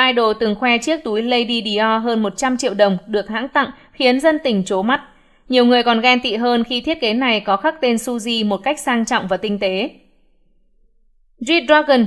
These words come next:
Big Bang. Nói đến custom túi thì dân tình không thể bỏ qua cái tên G-Dragon. Sở hữu nhiều mẫu túi của Chanel, nam thần tượng không ngại vẽ lên để tạo nét riêng.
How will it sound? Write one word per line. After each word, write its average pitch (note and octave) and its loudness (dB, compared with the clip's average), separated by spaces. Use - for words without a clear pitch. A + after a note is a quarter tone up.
Big G3+ -8
Bang. A3+ 0
Nói C#4+ 4
đến C#4+ 4
custom D#4+ 2
túi A#3+ 0
thì D4 -2
dân C4+ 2
tình A3+ -2
không B3+ 0
thể A#3+ -4
bỏ G3+ 0
qua A#3 0
cái G3+ 0
tên A3+ 2
G-Dragon. G#3 0
Sở A#3+ 6
hữu A#3+ 2
nhiều D4+ 4
mẫu A#3 0
túi A3 0
của A#3 0
Chanel, A3+ 0
nam D4+ 0
thần C4 2
tượng A#3+ -2
không D4+ 0
ngại C#4 -2
vẽ B3 -2
lên B3+ 0
để G#3 -2
tạo F#3+ -2
nét A#3+ 0
riêng. A3 0